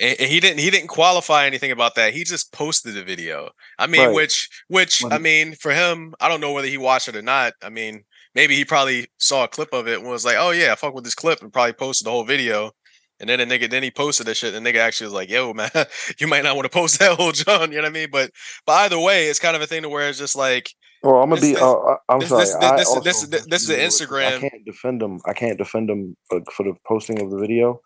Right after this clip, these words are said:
Speaker 2: simply because he had, he took the opportunity. He had the opportunity to defend himself and took the opportunity to defend himself and did not use the opportunity to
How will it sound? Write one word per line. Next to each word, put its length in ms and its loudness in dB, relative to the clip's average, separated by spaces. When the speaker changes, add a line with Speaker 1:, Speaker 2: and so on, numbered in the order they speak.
Speaker 2:
simply 300 -2
because 320 -4
he 140 -2
had, 200 2
he 120 -6
took 220 -8
the 120 -4
opportunity. 600 -4
He 120 -6
had 200 -2
the 120 0
opportunity 500 -6
to 100 -18
defend 200 -8
himself 400 0
and 100 -12
took 180 -12
the 100 -2
opportunity 500 -2
to 100 -16
defend 220 -6
himself 320 0
and 140 -4
did 140 4
not 260 4
use 180 -6
the 100 -2
opportunity 460 -4
to 40 -10